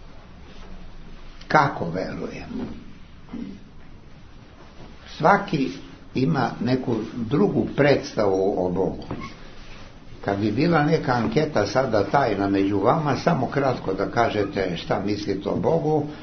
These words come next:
bilo bi iznenađenja, a možda i ne bi bilo, za mene ne bi bilo iznenađenja. Hvala. E,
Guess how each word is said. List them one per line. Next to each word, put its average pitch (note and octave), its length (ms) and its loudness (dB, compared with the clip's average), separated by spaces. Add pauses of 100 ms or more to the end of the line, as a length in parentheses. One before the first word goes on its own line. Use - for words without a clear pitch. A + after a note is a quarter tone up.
(500)
bilo C#3 320 6
bi B2 300 2
iznenađenja, G2+ 1000 2 (1400)
a G#2 100 -4
možda G#2+ 340 2
i A#2 120 6
ne E3 160 6
bi G#2 140 4
bilo, A#2+ 420 2
za G#2+ 140 0
mene A2 380 0
ne A#2 140 6
bi F#2+ 160 0
bilo F#2 280 -2
iznenađenja. C#3+ 840 -4 (280)
Hvala. F2+ 260 -4 (840)
E, A2 640 4